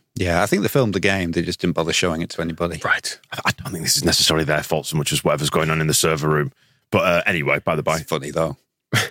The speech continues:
Speaker 3: Uh, yeah, let's get into some of the
Speaker 1: It's a
Speaker 3: details
Speaker 1: good
Speaker 3: then.
Speaker 1: job none of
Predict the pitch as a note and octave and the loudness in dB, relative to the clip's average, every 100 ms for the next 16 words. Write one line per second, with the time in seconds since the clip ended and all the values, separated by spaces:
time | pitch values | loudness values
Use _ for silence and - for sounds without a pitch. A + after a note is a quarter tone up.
0 | - - A#2+ A#2 C3+ - C#3 - - _ | 0 2 2 2 0 0 -2 -2 -6 _
1 | - A2 A2 B2 G#2+ G2+ G#2 A2 A2+ E2+ | -2 0 2 2 2 2 2 2 2 2
2 | C#3+ A2 B2+ B2 A#2+ | 2 2 2 2 0